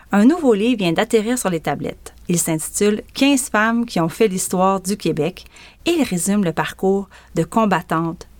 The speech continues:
de pionnière et de défonceuse de portes. Cela va d'Alice Roby, chanteuse populaire internationale, à Léa Robach, syndicaliste et militante, en passant par Judith Jasmin, journaliste, et Marie-Claire Kirkland,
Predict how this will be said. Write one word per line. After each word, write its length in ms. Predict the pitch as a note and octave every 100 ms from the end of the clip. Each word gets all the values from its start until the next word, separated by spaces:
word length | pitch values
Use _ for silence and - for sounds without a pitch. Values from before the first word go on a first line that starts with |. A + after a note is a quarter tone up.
| -
de 120 | E3
pionnière 760 | E3+ - G3 F3 E3 D#3+ D#3 -
et 100 | -
de 120 | F3
défonceuse 680 | D3+ D3+ F#3 F3+ D#3 D#3+ D#3+
de 80 | C#3+
portes. 480 | - - - - - - - - - - _ - - -
Cela 340 | - B3+ A#3+
va 240 | A#3 G3 G3
d'Alice 380 | G3+ A#3+ D#4 -
Roby, 360 | G3+ E3 G#3
chanteuse 380 | E4 G3+ E3+ F3+
populaire 460 | - E3 F3+ E3 D#3+
internationale, 840 | D3+ D#3 D3 - D3+ D#3 F#3+ C4 -
à 140 | E3+
Léa 320 | E3+ G#3 G#3+
Robach, 500 | F#3+ D#3+ D3+ F3+ - -
syndicaliste 880 | - F#3 D#3 - D#3 D#3 E3 - -
et 120 | G3+
militante, 600 | F#3+ D3+ D3+ C3+ F#3+ B3+ - - - -
en 140 | D4 D#4
passant 380 | F#3+ E3 G3
par 180 | F#3 D#3
Judith 320 | D#3 D#3+ F3
Jasmin, 420 | E3+ C#3+ - E3 D3+
journaliste, 760 | G3 G#3 D3+ C#3+ B3 - - - - -
et 120 | D#4
Marie-Claire 480 | B3+ F3+ - F#3 F3+
Kirkland, 460 | F3+ E3 G3+ G#3+